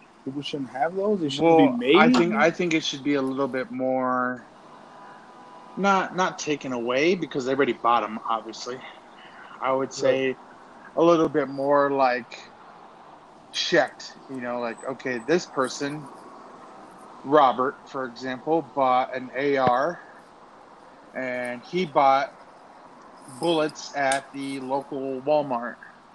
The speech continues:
Speaker 2: So now they
Speaker 1: Mm-hmm.
Speaker 2: know Wa-, Robert bought bullets for the local A-, A R at the local
Speaker 1: Oh, I
Speaker 2: Walmart.
Speaker 1: see. I see what you mean. So more like a, <clears throat> more like a national system that tracks the purchasing.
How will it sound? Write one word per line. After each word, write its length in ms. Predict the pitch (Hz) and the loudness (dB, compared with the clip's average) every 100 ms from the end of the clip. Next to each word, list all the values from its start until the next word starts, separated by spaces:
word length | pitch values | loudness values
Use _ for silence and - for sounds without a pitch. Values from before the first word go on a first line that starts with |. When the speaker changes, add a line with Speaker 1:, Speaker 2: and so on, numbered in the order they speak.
| - - - - - - - - - - | -18 -20 -20 -20 -20 -20 -20 -20 -20 -16
Speaker 2:
So 200 | - 147 | -6 -2
now 280 | 143 151 147 | 4 4 4
they 140 | 143 | 2
Speaker 1:
Mm-hmm. 80 | 139 | 0
Speaker 2:
know 180 | 135 131 | 0 0
Wa-, 440 | 123 143 147 135 139 | 0 0 0 -2 -8
Robert 540 | 139 160 151 127 131 - - - - 135 131 | 0 2 2 -2 -10 -12 -18 -20 -20 -18 -6
bought 340 | 139 131 127 - - - - | -2 -2 -4 -12 -20 -20 -10
bullets 680 | 151 147 131 117 - - - | -8 -6 -8 -10 -16 -18 -16
for 140 | 135 131 | -10 -8
the 100 | 120 | -6
local 400 | 127 127 131 127 | -6 -6 -6 -4
A-, 140 | 127 117 - | -4 -6 -6
A 240 | 135 135 | -4 -2
R 460 | 139 139 127 123 123 - - - - 135 | -2 0 0 -2 -6 -12 -20 -20 -10 -8
at 160 | 139 | -6
the 60 | 131 | -4
local 300 | 127 120 - | -6 2 4
Speaker 1:
Oh, 120 | 220 | 6
I 140 | - | 6
Speaker 2:
Walmart. 180 | 123 113 | 4 2
Speaker 1:
see. 200 | 113 170 | 2 2
I 100 | 233 | 2
see 240 | 269 - 226 | 2 0 0
what 280 | 190 - 175 | 0 -4 -6
you 80 | |
mean. 320 | 147 143 175 185 - _ | -6 -6 -6 -8 -18 _
So 220 | - 247 | 2 2
more 280 | 233 277 294 | 6 4 6
like 280 | 277 262 226 | 2 2 0
a, 340 | 190 156 135 - _ - - - | 0 0 -6 -12 _ -20 -12 -6
<clears throat> 380 | 262 302 226 240 | -2 0 -2 -2
more 180 | 220 254 | 2 2
like 200 | 233 233 | 0 -6
a 80 | |
national 540 | 185 180 196 - 214 165 | -6 -6 -6 -8 -14 -14
system 440 | - 190 - 190 | -12 -12 -10 -12
that 160 | 160 143 | -12 -16
tracks 380 | - 180 165 - | -4 -2 -2 -8
the 120 | 143 | -18
purchasing. 720 | - 180 165 - - 139 110 | -14 -10 -10 -12 -18 -16 -16